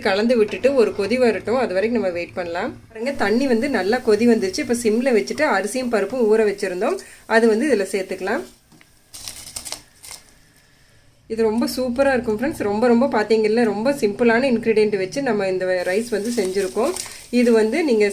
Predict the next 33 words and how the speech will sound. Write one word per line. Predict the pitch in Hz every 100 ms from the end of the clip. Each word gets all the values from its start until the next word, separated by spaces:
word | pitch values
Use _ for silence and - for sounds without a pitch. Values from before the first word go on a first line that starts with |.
| 208
சாப்பிடும்போது | 202 277 294 240 190 214 294
இன்னும் | 220 247 175
அருமையா | 190 214 226 202
இருக்கும் | - 180
ஃப்ரெண்ட்ஸ். | 196 294 - - - - _ _ _ - - - - - - - - 220
இப்ப | 247 240
பாருங்க, | 233 247 302
அரிசியும் | 214 254 285
பருப்பும் | 247 214 247 277
சேர்த்தியாச்சு. | 214 214 220 190 302
நல்லா | 254 202 269 254
கலந்து | 202 214 240
விட்டுட்டு | 214 208 302 359
உங்களுக்கு | 240 214 214
வந்து | 214 339 -
சால்ட் | 208 226 269 262
எந்த | 208 214
அளவுக்கு | 214 254 294 226
தேவைப்படுதோ, | 208 220 214 190 190 320 359 - -
இதுல | 233 233
கம்மியா | 220 240 311 247
இருந்ததுன்னா | 214 208 240 320
திரும்ப | 226 226 254
நீங்க | 214 202 208
சேர்த்துக்கோங்க. | 202 196 226 202 185 226 359
இப்ப | -
வந்து | 240 240
குக்கர் | 240 240 311 240
மூடி | 247 247 226
போட்டு | 202 294 240
விசில் | 220 262 240
போட்டாச்சு. | 202 202 185 269 330 208
ஒரே | 208